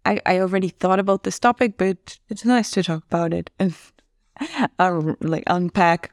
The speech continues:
what's, what's behind it. So compassion, I'd say, to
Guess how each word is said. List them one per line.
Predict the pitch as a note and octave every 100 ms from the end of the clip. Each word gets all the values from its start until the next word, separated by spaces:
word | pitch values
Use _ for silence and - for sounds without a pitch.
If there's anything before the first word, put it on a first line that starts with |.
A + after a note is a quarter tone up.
| _
what's, | E3+ D#3+ -
what's | E3 D#3
behind | D#3+ D#3 D#3+ E3
it. | G#3+ - _ _ _ _ _ _ _
So | - G3 F#3 F#3 F3+ F#3 G3 - -
compassion, | C4 C4 A3 A3 G3+ G3+
I'd | F#3+ F#3+ F3+
say, | G3 G3
to | - F#3+ F#3+ F#3 F#3